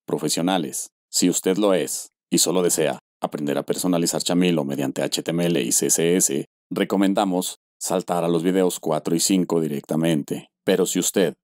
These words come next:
es nuevo en la personalización de un campus Chamilo, recomendamos observar la serie completa. Iniciaremos conociendo cada una de las partes de la plataforma que se pueden personalizar.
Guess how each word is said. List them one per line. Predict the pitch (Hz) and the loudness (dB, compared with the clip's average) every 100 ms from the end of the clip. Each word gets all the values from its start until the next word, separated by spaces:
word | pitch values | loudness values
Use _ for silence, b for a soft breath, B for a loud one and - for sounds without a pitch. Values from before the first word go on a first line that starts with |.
| _ | _
es | 107 101 | -2 2
nuevo | 104 90 | 2 2
en | 80 | 2
la | 76 76 | -2 -2
personalización | 73 - 78 73 76 76 - 80 | -2 -2 -2 -2 -2 0 0 0
de | 80 | 0
un | 85 | 0
campus | 87 85 101 | -2 -2 0
Chamilo, | - 107 104 85 101 - _ _ | 2 4 4 2 -2 -6 _ _
recomendamos | 95 90 - 90 90 104 92 92 - - _ - | -2 0 0 0 2 2 2 0 -4 -12 _ -8
observar | 92 - 87 80 | -4 0 0 0
la | 71 76 | 0 -2
serie | 73 73 | 0 0
completa. | 73 82 82 80 - 101 - _ _ _ _ _ _ _ _ _ _ _ _ _ _ | 0 -2 0 0 -2 -12 -16 _ _ _ _ _ _ _ _ _ _ _ _ _ _
Iniciaremos | 98 90 80 85 101 90 87 - - _ _ - | 0 0 0 2 2 2 0 -4 -12 _ _ -2
conociendo | 101 95 120 123 120 | 0 2 2 0 0
cada | 101 101 | 0 2
una | 101 95 | 4 2
de | 87 | 2
las | 80 - | -2 -2
partes | 85 80 85 85 | -4 -2 -4 0
de | |
la | 80 76 | 0 0
plataforma | 80 80 - 80 80 78 | -4 -4 -4 -2 -2 -4
que | 85 | -2
se | - | -4
pueden | - 69 67 69 | -2 -2 -2 -2
personalizar. | 76 - 90 85 90 101 87 - | -4 -2 0 2 2 0 0 -4